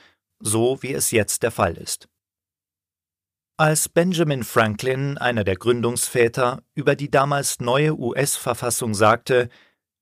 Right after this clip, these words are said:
„Eine Republik, wenn man sie halten kann“,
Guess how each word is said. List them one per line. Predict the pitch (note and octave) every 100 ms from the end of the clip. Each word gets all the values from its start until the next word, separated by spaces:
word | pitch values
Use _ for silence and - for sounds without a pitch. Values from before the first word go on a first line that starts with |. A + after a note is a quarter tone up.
| _ _ -
„Eine | C#3 B2
Republik, | B2 A#2+ A#2+ - G3 G#3 - - - - _ _ _
wenn | - C#3+ D3+
man | D#3+ D3+
sie | D#3+ C#3+
halten | D3 - G2 -
kann“, | F#2+ A2+ D#3